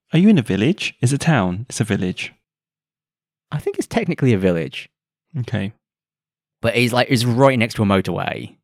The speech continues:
Speaker 2: Like, <laughs> you know, dispel any images you have of a, a quaint English village. It's literally next to a motorway and has a giant honking Sainsbury's right in the middle of it.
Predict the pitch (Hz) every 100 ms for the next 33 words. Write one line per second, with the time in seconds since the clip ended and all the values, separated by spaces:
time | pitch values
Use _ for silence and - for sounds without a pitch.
0 | _ _ 104 101 175 139 131 110 - -
1 | - - - 123 135 - 151 151 147 -
2 | 139 127 123 120 117 - 131 117 113 110
3 | 120 101 98 95 98 98 - 110 - 107
4 | 110 110 95 92 98 92 73 - 107 123
5 | - 117 107 101 90 - _ _ _ _
6 | - 123 117 120 110 107 98 92 87 90
7 | 90 _ _ 104 95 98 95 - - 98
8 | - 117 101 95 - - 104 98 95 110
9 | 101 87 90 87 87 - 101 104 95 95
10 | 95 95 92 90 80 82